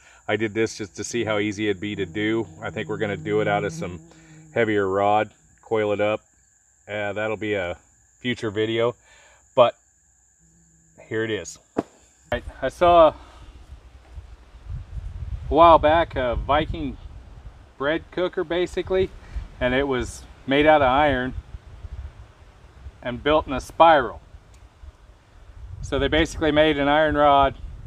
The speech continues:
then twisted it into a spiral, come back, and it had an end on it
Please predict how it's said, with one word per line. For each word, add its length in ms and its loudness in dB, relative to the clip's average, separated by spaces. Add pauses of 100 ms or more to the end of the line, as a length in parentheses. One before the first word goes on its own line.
(120)
then 260 -8
twisted 460 -2
it 60 0
into 240 0
a 60 -4
spiral, 600 2 (920)
come 180 2
back, 340 4 (920)
and 120 -10
it 40 -8
had 220 2
an 140 -4
end 260 -2
on 180 2
it 140 -2